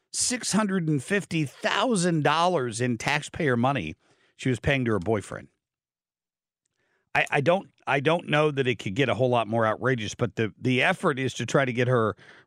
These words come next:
removed from the case. Is that gonna happen? I don't know. Uh, but it, but it's definitely a part of the news, uh, that was out, uh,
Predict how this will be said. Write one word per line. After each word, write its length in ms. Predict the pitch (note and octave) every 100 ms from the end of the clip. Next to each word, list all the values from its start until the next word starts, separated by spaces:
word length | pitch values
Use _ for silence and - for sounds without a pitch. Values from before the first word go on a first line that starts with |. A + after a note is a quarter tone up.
| -
removed 340 | A2 B2+ G#2+
from 140 | G#2 F2+
the 60 |
case. 300 | - G2+ D#2
Is 40 | -
that 140 | B2
gonna 180 | C3+ A#2
happen? 460 | B2+ B2+ C3+ B2 - _ _ _ -
I 80 |
don't 160 | D#3 D2+
know. 160 | - - _ _ _ _
Uh, 220 | D3 C#3 B2+
but 240 | D#3 D3+
it, 200 | D3 A#2+
but 140 | D3+
it's 160 | D3 B2+
definitely 540 | C3+ F3+ - D#3 C3
a 80 | A2+
part 260 | - D#3 C3
of 40 |
the 100 | A2+
news, 400 | A2 C3 A#2+ G#2+
uh, 100 | A2+
that 140 | G2 -
was 160 | -
out, 300 | B2 G#2+ -
uh, 160 | G#2+